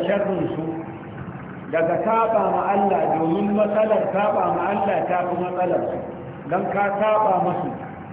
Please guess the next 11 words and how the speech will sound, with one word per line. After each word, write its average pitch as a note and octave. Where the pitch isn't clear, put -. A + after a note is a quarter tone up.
in G3+
dai G#3+
baka F#3
saba F3+
ma D3
Allah E3
ba, D#3
garau F3+
kake F3+
a C#3+
duniyarka. C3+